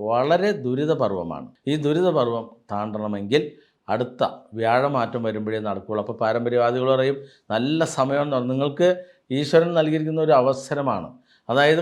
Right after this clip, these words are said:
കയ്യിലുള്ളതൊക്കെ നഷ്ടപ്പെട്ടു പോകുന്ന ഒരു സമയമാണ്. അപ്പോൾ ആ നഷ്ടപ്പെടലൊക്കെ കുറയ്ക്കുന്നതിന് വേണ്ടി എറണാകുളം ജില്ലയിൽ മൂവാറ്റുപുഴ താലൂക്കിൽ വാഴക്കുളം പൈനാപ്പിൾ സിറ്റിക്ക് അടുത്ത് കല്ലൂർക്കാട്, കല്ലൂർ പേരമംഗലത്ത്, തിരു പേരമംഗലത്തപ്പൻ്റെ തിരുസന്നിധിയിൽ പ്രണവമലയിൽ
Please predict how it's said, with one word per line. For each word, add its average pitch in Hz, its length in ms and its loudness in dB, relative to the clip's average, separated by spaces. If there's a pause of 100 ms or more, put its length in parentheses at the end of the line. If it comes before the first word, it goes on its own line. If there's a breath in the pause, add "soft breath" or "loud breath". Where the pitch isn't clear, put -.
കയ്യിലുള്ളതൊക്കെ 156 500 2 (120)
നഷ്ടപ്പെട്ടു 165 560 -2
പോകുന്ന 131 280 -2
ഒരു 113 140 -10
സമയമാണ്. 113 460 -4 (320 loud breath)
അപ്പോൾ 147 160 2
ആ 151 120 -2
നഷ്ടപ്പെടലൊക്കെ 156 640 0 (120)
കുറയ്ക്കുന്നതിന് 143 760 -4
വേണ്ടി 117 240 0 (460 loud breath)
എറണാകുളം 135 300 2
ജില്ലയിൽ 143 280 -2 (100)
മൂവാറ്റുപുഴ 123 400 0 (100)
താലൂക്കിൽ 143 460 0
വാഴക്കുളം 123 480 0
പൈനാപ്പിൾ 143 460 -2
സിറ്റിക്ക് 117 320 -6
അടുത്ത് 123 220 0 (420 loud breath)
കല്ലൂർക്കാട്, 185 640 4
കല്ലൂർ 139 220 -2 (120)
പേരമംഗലത്ത്, 131 680 2 (100)
തിരു 117 200 -2
പേരമംഗലത്തപ്പൻ്റെ 113 880 -2
തിരുസന്നിധിയിൽ 98 640 -8 (360 soft breath)
പ്രണവമലയിൽ 147 600 2